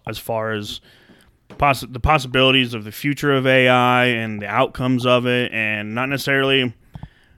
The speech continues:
the artificial intelligence we have now, at least in my opinion, isn't necessarily, like, I guess you could say it's groundbreaking 'cause it's, it is a supercomputer, but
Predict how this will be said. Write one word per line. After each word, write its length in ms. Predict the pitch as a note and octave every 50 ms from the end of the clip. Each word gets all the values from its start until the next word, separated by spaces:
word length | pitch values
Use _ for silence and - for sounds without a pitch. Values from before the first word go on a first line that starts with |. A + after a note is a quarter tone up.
| - - - - _ _ _ _ _ _ - -
the 380 | C3 C3+ C#3+ C#3+ C#3 C#3 - - _ _ _ _ _ _ _ _ -
artificial 380 | D#3 E3 E3+ - E3+ D#3 D#3 D#3
intelligence 480 | C#3+ A#2 D3 C#3+ C#3+ C#3 C#3 C3 A2+
we 100 | - C3+
have 280 | A#2+ A#2 C3 C3 A#2+ A#2
now, 400 | A#2+ A2 G#2+ A2 A2+ A#2 A#2+ A#2+
at 100 | G2+ G#2+
least 240 | A#2 B2+ A#2+ - B2
in 80 | A#2
my 220 | G#2+ G#2+ G#2+ A2 A2
opinion, 680 | G#2+ G#2 - A#2 A2 A2 A2+ A#2 A#2 A#2 A#2 A#2 - _ -
isn't 320 | A#2+ A#2+ A#2 A#2+ A#2 -
necessarily, 640 | A2+ A#2 A#2 - A#2+ A2 - A#2 A#2 A#2 A2+ A#2 A2+
like, 380 | A2 G#2+ G2+ G2 F#2+ - - - _ _ _ _ _ _ _ _ _ _ _ _ _ _ -
I 80 | C3+ C#3
guess 160 | D#3 D#3 -
you 60 | D#3+
could 120 | C#3+ A#2+
say 200 | - - - B2+
it's 140 | C3+ C3 B2
groundbreaking 880 | A#2+ - A2+ A2+ A2+ B2 B2+ C3 C3 C3+ C#3 C#3+ - D3+ D3 C#3+ C#3
'cause 140 | - B2 A2+
it's, 200 | A#2 G#2 - - -
it 120 | - B2 A#2+
is 160 | A#2+ B2 A#2+
a 60 | A#2+
supercomputer, 1080 | - - - B2+ A#2+ A#2+ B2 A2 - A#2 A2+ G#2 - - A#2 A#2 B2 C3 C3+ C3+ C3 A#2+
but 320 | A#2+ A#2 A2+ A2+ - -